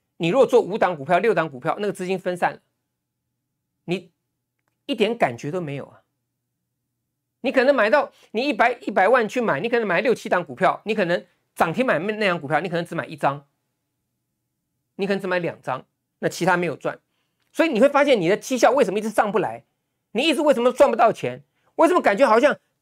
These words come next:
都有强势股，但，但是你却赚不到钱？主要原因在哪里？就在于你的选择嘛。我是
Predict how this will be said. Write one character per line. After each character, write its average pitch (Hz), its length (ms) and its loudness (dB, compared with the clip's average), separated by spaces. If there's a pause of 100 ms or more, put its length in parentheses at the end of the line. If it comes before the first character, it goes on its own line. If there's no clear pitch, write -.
都 311 100 8
有 285 100 6
强 180 240 2
势 220 160 0
股， 131 220 -8 (1300)
但， - 200 0 (160)
但 233 140 2
是 220 220 -6
你 135 160 -6
却 220 120 0
赚 214 160 2
不 175 60 -4
到 151 160 -2
钱？ - 260 -20 (600)
主 202 100 0
要 247 60 4
原 214 100 0
因 202 80 -4
在 202 120 -2
哪 123 140 -10
里？ 123 180 -18 (840)
就 330 240 2
在 247 220 4
于 175 260 -6
你 151 220 -4
的 170 120 -2
选 139 440 -4
择 110 180 -12
嘛。 127 180 -6
我 175 300 -2
是 - 160 -14